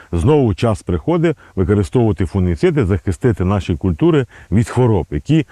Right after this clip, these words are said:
можуть чимало принести збитків господарю. Ми рекомендуємо використовувати один із трьох наших продуктів.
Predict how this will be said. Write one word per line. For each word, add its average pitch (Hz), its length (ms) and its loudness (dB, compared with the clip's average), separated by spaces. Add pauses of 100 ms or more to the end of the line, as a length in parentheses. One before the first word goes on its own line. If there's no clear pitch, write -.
(160)
можуть 120 460 0 (320)
чимало 127 560 0 (180)
принести 107 500 -2
збитків 92 440 0
господарю. 87 640 -2 (300)
Ми 196 140 4
рекомендуємо 117 680 0
використовувати 95 720 0
один 123 440 0
із 95 120 -4
трьох 107 320 -2
наших 98 340 -2
продуктів. 85 560 -2